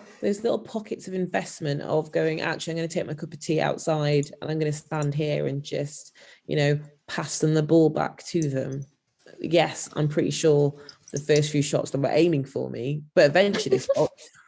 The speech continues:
<laughs> You know, and I just think that it, that real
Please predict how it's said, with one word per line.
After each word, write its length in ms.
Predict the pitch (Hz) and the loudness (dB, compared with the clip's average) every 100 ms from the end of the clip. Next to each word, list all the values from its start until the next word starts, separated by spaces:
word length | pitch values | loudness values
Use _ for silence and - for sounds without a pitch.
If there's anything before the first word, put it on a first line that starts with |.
| - - _ _ - - - - | -20 -20 _ _ -12 -8 -8 -2
<laughs> 260 | 160 156 - 185 - - 185 196 - 311 311 _ - - 196 | -2 -2 -10 -12 -14 -10 -6 -6 -2 -4 -4 _ -16 -6 4
You 120 | 170 | 4
know, 140 | 156 - - - _ | 4 0 -6 -14 _
and 260 | 180 - 190 | -4 2 4
I 160 | 175 | 4
just 360 | 190 208 208 - | 4 2 0 -6
think 160 | 202 185 | -6 0
that 140 | 175 | 2
it, 300 | - - - | 2 -2 -4
that 200 | 190 165 | -2 -2
real 540 | 185 185 185 190 190 | 0 2 4 2 -2